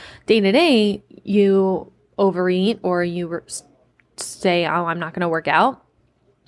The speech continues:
Or you hyperfixate on, "All right, because I binged over the holidays, now I'm gonna starve myself." Like, s-, keep a routine, keep a solid, consistent baseline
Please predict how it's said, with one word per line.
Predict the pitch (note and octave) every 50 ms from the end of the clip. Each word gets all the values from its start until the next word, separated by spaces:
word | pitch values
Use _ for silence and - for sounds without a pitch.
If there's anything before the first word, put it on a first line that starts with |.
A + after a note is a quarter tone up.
| - - _ _
Or | _ G#3+ A#3+ C4+ C#4 B3+ A#3+ C4
you | D4 D#4 A#3+ G#3+ G#3+
hyperfixate | A3 G#3 G3+ - G#3 G3+ - G#3 G#3 - - G#3 G3+ G3
on, | G3+ F#3+ F#3 F#3 F#3 -
"All | F3+ G#3
right, | G#3 G3 F#3+ G3 G3 - - - - - - -
because | - G#3 G#3+ A3 G3+
I | G3+ F#3+
binged | F#3 F#3+ G3+ G3+ G3+ F#3+ G3
over | F#3+ F#3 F3+ F3+
the | F3
holidays, | E3 F3 G#3 A#3+ A3+ G3 F#3 F#3 F#3+ F#3+ F#3 F#3+
now | F#3+ F3+ F3+ F#3 F#3
I'm | F3+ F3+ F3+ F3+
gonna | F3+ F3+ F3 F3+
starve | - - E3+ F#3 C4+ B3+ G#3+
myself." | - - F#3+ F#3+ - - - A#3+ C4+ C#4 - - - - - - - - - _
Like, | - G3 G3 F#3+ - - _
s-, | - - - - - - _ - _ _ - - - _ _
keep | - - - A#3+ C4+ F4 G4+ G4 - -
a | C4 A#3+
routine, | A3 G3 F#3+ F#3+ F#3 F#3 F#3 - - - D#4 C#4 A#3+ G#3 F#3+
keep | F#3+ - B3+ C4 C#4+ C#4 -
a | G3+ F#3+
solid, | F#3 - - - - G#3 F#3+ G3 G3+ G#3+ A3 A3+ A3+ A3+ A3+ G#3+ -
consistent | - G#3 G3 F#3+ F#3 - - - G3+ G3+ - - - G3+ G3 F#3+ F3 F3+ - - _ - - - _ _ _ _
baseline | F#3+ F3+ - F#3+ F#3+ F#3+ G#3+ A3+ - - - - C3 E2+ D2 F2+ G2+ F#3+ B3 D4 E4+ F4+